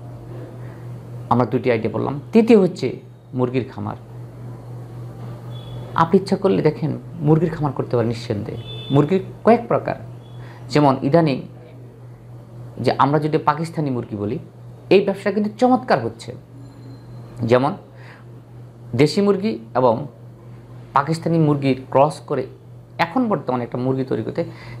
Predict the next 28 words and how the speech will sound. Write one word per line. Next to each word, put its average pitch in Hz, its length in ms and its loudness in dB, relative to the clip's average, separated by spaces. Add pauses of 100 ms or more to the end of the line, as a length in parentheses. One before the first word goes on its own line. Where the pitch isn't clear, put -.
(100)
দেখতে 180 400 2
হুবহু 143 520 -2
পা-, 139 120 2 (460)
মু-, 143 160 4
দেশি 135 240 0
মুরগির 110 240 -2
মতোই। 101 320 -4 (1500)
এই 151 180 6
খামার 135 440 0
দিয়ে 175 240 0 (340)
আমার 135 260 4
জানা 123 240 0
মতে 139 260 -2 (120)
অনেকেই 165 580 4 (340)
খুবই, 208 460 4
খুবই 190 340 4
লাভবান 127 360 6
হচ্ছে। 110 400 -12 (380)
তার 135 140 4
মানে 175 260 0
আপনি 151 340 -6
যদি 147 300 -6
এক - 180 -4
হাজার 147 220 0
মুরগির 135 340 0
এরকম 120 420 0
পরিকল্পনা 131 460 2
করেন, 135 220 0